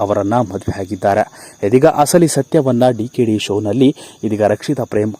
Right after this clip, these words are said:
ಅವರು ಇದೀಗ, ಆ, ಬಾಯ್ಬಿಟ್ಟಿದ್ದಾರೆ. ಅಸಲಿಗೆ ದರ್ಶನ್ ಅವರನ್ನ ಮದುವೆ ಆಗ್ಬೇಕಿತ್ತು ಅನ್ನುವ ಆಸೆಯನ್ನ ಕೂಡ ವ್ಯಕ್ತಪಡಿಸಿದ್ರು ಅವತ್ತು.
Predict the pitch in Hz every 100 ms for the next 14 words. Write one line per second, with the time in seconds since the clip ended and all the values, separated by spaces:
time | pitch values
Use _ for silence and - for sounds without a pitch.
0 | 101 104 120 131 - 107 101 101 95 -
1 | - - 107 101 104 117 123 117 104 104
2 | 104 - - - - 110 - 113 139 135
3 | - - 104 117 - 123 110 107 107 104
4 | 98 107 139 120 110 107 110 101 - -
5 | - 110 107 - 131 135 123 107 98 -
6 | 123 110 110 95 110 - 101 101 101 101
7 | - 101 101 113